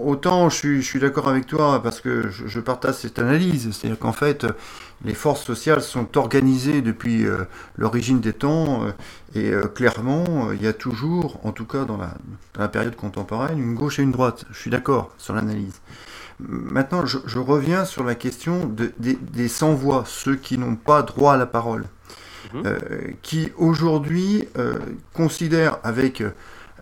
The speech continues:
Speaker 1: l'analyse, euh, un petit peu rapide qu'a fait, euh, euh,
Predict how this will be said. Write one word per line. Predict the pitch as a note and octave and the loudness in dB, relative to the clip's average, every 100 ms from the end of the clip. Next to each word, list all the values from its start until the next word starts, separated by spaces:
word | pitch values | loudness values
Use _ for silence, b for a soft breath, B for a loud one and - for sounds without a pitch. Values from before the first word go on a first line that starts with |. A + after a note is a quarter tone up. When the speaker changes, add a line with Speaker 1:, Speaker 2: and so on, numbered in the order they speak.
| A#2 - | -14 -8
Speaker 1:
l'analyse, | E2 G#2 A#2+ B2+ D3 A#2 A2 | -2 0 0 0 0 -2 -4
euh, | A2 - - G2+ | -4 -8 -8 -8
un | |
petit | F2+ - | -10 -8
peu | A#2+ | -4
rapide | G#2+ A#2 D3 C3+ G#2+ G2 | 0 0 -2 -4 -4 -8
qu'a | - G2 | -8 -10
fait, | - B2 A2 | -6 -4 -4
euh, | G#2 G2+ B B B B | -4 -6 B B B B
euh, | - | -10